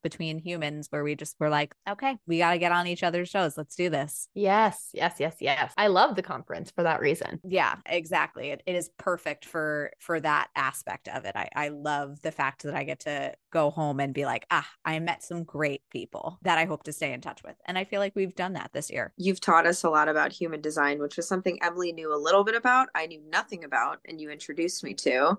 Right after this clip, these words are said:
Speaker 3: And it was actually a very fun story of how that got all introduced. And I still, to this day, it's one, gonna be one of my fondest memories <laughs> 'cause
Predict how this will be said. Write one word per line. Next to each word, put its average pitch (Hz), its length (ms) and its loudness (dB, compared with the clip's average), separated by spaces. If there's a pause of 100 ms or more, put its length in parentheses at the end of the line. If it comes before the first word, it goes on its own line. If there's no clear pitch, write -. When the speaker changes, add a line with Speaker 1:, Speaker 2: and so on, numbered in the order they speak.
Speaker 3:
And 165 80 2
it 160 80 4
was 165 140 2
actually 175 300 2
a 160 100 2
very 185 320 6
fun 156 240 -6
story 147 500 0
of 160 160 -4
how 151 200 4
that 147 280 2
got 160 180 2
all 156 180 4
introduced. 151 880 -8
And 175 120 2
I 170 120 4
still, 180 340 2
to 175 160 -2
this 160 220 -4
day, 147 280 2
it's 147 160 -6
one, 160 140 -2
gonna 180 220 -2
be 165 120 0
one 160 140 0
of 175 120 4
my 170 140 2
fondest 160 560 0
memories 147 640 2
<laughs> - 60 -20
'cause - 160 -10